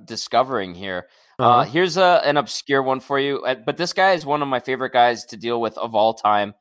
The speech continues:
Speaker 1: Just, uh, blood
Speaker 2: Hmm.
Speaker 1: and guts, grit and determination, would stick up for anyone, fight anyone. Sometimes he would score.
Speaker 2: Oh, I think
Speaker 1: Uh,
Speaker 2: I
Speaker 1: he
Speaker 2: know
Speaker 1: was
Speaker 2: what you're
Speaker 1: known for,
Speaker 2: Okay,
Speaker 1: for
Speaker 2: go
Speaker 1: his,
Speaker 2: ahead.
Speaker 1: uh, paralyzer shootout move.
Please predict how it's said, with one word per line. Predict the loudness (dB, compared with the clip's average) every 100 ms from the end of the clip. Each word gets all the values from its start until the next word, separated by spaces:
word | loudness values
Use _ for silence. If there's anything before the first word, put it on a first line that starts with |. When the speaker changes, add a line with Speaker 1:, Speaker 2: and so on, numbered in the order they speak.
| _ _ _
Speaker 1:
Just, | -14 -8 0
uh, | 4 6 6 6 2 0 _ _ _ _ _
blood | 0 2 2
Speaker 2:
Hmm. | -4
Speaker 1:
and | 0
guts, | 2 2 -4
grit | -6 -6
and | -6
determination, | -16 -8 -6 -4 -4 -4 -6 -6 -4 -2 -2 -4 -10 _ _
would | -14
stick | -12 -10 -4 0
up | 0 -2
for | -2
anyone, | 0 0 -2 -2 -2
fight | 0 0 2
anyone. | 0 -2 -4 0 0 -2
Sometimes | -2 -4 -2 -2 -2 -6
he | -12
would | -12
score. | -14 0 4 4 6
Speaker 2:
Oh, | 6 6
I | 4
think | 2 4
Speaker 1:
Uh, |
Speaker 2:
I | 4
Speaker 1:
he | 4
Speaker 2:
know | -2
Speaker 1:
was |
Speaker 2:
what | -4
you're | 0
Speaker 1:
known | 0 0
for, | -6 -4 -2 -2 -8 _ _ _ _
Speaker 2:
Okay, | -4 -2 -4
Speaker 1:
for | 0 2 6
Speaker 2:
go | 6
Speaker 1:
his, | 6
Speaker 2:
ahead. | 2 2
Speaker 1:
uh, |
paralyzer | 0 2 4 4 4 4 2 -8
shootout | -10 -10 -2 0 0
move. | -4 -8 -8